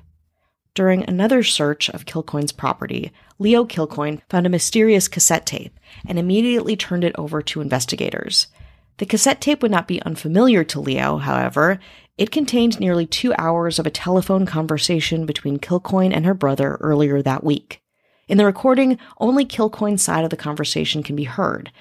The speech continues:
but I think it gives a lot of clues into Kilcoyne's mental state, at least for me. It's a kind of stream of consciousness conversation. Again, you're only hearing one side of it, but Kilcoyne speaks in it at length about her research and her, quote, "prominence,"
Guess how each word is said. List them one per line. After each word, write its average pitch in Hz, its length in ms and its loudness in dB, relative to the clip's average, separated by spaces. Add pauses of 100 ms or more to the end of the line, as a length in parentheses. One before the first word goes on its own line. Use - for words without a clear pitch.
(180)
but - 120 0
I 185 80 6
think 269 240 -2
it 262 60 -10
gives 220 200 -2
a 196 40 0
lot 185 120 2
of - 100 -8
clues 226 380 2
into 175 220 -4
Kilcoyne's 160 480 -4
mental 151 240 -2
state, - 440 -6
at - 160 -6
least - 300 -4
for - 180 0
me. - 280 -2 (720)
It's - 180 0
a 294 60 4
kind 269 260 2
of 247 160 4
stream 240 400 0
of 233 140 2
consciousness 175 640 -4
conversation. 143 640 -6
Again, 147 220 2
you're 151 180 -2
only 180 220 0
hearing 160 320 -4
one 147 240 -2
side 190 320 4
of 139 80 -2
it, 143 200 -2 (420)
but 185 160 -2
Kilcoyne 262 440 0
speaks - 540 -2
in 185 140 -2
it 170 200 -2 (140)
at - 240 -4
length 170 440 0
about 151 240 0
her 147 140 -6
research 165 680 -2 (420)
and 151 260 -2
her, 151 260 -6 (100)
quote, - 300 -6
"prominence," 196 760 2